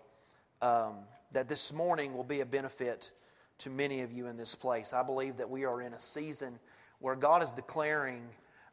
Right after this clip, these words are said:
uh, rest for us. Uh, many of you have gone through seasons where, uh, a lot of your life has been turned upside down and you have faced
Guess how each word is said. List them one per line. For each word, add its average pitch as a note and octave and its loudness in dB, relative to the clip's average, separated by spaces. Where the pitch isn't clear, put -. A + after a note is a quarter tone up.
uh, A2+ 0
rest C3+ 2
for G#2+ -4
us. - -6
Uh, G#2+ -4
many D3+ -4
of A#2+ -8
you B2+ -6
have A#2 -8
gone C3+ 0
through A#2 -10
seasons C3 -8
where, A#2+ -6
uh, A2+ 2
a F#2 0
lot B2 4
of D3 -4
your A2+ -4
life B2+ 2
has A2+ -14
been A#2+ -12
turned D3 -4
upside A2+ -4
down C#3 0
and A2+ -12
you D3+ -8
have B2+ -6
faced C3+ 0